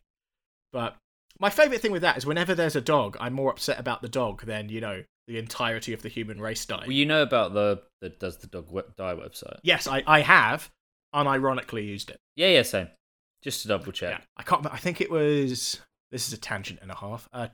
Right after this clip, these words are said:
Speaker 1: Tracks, which is a story about a woman crossing Australia with camels.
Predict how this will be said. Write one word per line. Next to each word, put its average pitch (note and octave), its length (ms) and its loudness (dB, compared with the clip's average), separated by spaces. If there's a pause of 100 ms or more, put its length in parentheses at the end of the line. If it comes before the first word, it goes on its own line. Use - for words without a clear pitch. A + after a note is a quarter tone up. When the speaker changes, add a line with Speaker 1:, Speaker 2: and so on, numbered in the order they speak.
(140)
Speaker 1:
Tracks, - 720 -4 (580)
which A#2+ 160 -14
is A2 100 -8
a A2+ 40 -4
story B2+ 280 -2
about A#2+ 240 -2
a A#2+ 60 -6
woman A#2 480 -2 (400)
crossing B2 340 -4
Australia A2 440 -4
with E2+ 100 -12
camels. F#2 500 -10